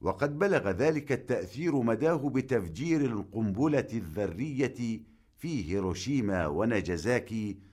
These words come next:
في نهاية الحرب العالمية الثانية، وهو الأمر الذي كان له أسوأ الأثر في الإنسان وفي البيئة التي يحيا فيها.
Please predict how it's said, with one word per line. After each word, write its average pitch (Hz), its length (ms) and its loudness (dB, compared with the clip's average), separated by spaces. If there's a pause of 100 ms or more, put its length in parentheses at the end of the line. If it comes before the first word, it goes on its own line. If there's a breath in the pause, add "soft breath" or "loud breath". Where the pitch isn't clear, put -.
(280 loud breath)
في 123 160 0
نهاية 95 520 0
الحرب 85 520 -4
العالمية 73 840 -4
الثانية، 71 760 -8 (1000)
وهو 82 320 0
الأمر 135 480 0
الذي 117 380 0
كان 147 280 0
له 131 560 0
أسوأ 117 500 -2
الأثر 107 520 -4
في 90 120 -6
الإنسان 113 880 0 (680 soft breath)
وفي 131 280 2
البيئة 110 680 -2
التي 104 600 -4
يحيا 80 440 -6
فيها. 57 680 -14